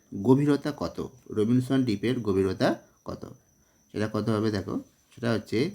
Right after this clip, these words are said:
তিন থেকে চার কিলোমিটার, তিন থেকে চার কিমি। তারপরে কি আছে? তারপরে যে প্রশ্নটা আছে যে দক্ষিণ আফ্রিকায়,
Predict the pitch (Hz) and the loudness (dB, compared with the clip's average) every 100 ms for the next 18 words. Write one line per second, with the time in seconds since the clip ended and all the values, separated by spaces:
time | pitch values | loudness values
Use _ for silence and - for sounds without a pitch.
0 | - 110 117 120 117 151 160 - 92 151 | -4 0 2 2 0 -2 -4 -2 0 0
1 | - _ _ - 110 95 90 85 80 - | -4 _ _ -4 0 0 0 -4 -8 -12
2 | _ 98 98 104 123 127 107 190 - _ | _ -10 -6 -2 0 2 4 2 0 _
3 | - 101 82 - - _ _ _ _ _ | -6 -4 -4 -8 -14 _ _ _ _ _
4 | _ _ _ _ - 110 120 117 123 120 | _ _ _ _ -4 -2 0 0 2 0
5 | 120 123 131 107 110 147 147 123 98 - | 2 0 0 -2 -2 -2 -2 -4 -6 -6
6 | 101 95 85 104 - - _ _ - 101 | -4 -4 -2 -4 -4 -8 _ _ -12 -6
7 | 98 104 175 - _ _ _ - 101 139 | -2 0 -2 -6 _ _ _ -12 4 4
8 | 147 - 185 185 - _ _ _ _ - | 4 2 0 0 -6 _ _ _ _ -4
9 | 123 123 - - 127 98 85 131 | -4 -4 -8 -4 0 2 2 2